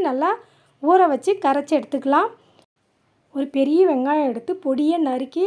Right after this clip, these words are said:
எடுத்து வச்சுக்கோங்க. இப்போ வந்து வேர்க்கடலை வந்து அவிச்சு எடுத்து வச்சுருக்கோம். இதே மாதிரி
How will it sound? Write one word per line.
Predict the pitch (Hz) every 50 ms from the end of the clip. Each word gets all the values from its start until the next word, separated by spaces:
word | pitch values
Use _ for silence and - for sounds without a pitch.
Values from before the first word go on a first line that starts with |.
| 392 320
எடுத்து | 269 262 262 - 330 285
வச்சுக்கோங்க. | 262 - - - - 285 262 240 226 254 294 415 480 - _ _ _ _ _ _ _ _ _ _ _ _ _ _ _ _
இப்போ | _ - 294 285
வந்து | 269 302 370 339
வேர்க்கடலை | 311 339 392 381 403 349 302 262 247 247
வந்து | 247 254 359 381 349 294
அவிச்சு | 269 311 330 - - 359 415 381
எடுத்து | 262 277 277 - 320 285
வச்சுருக்கோம். | 269 - 269 262 269 - - 269 330 415 494 - _ _ _ _ _ _ _ _ _ _ _ _ _ 247
இதே | 233 302 339 370 359 330
மாதிரி | 277 247 285 311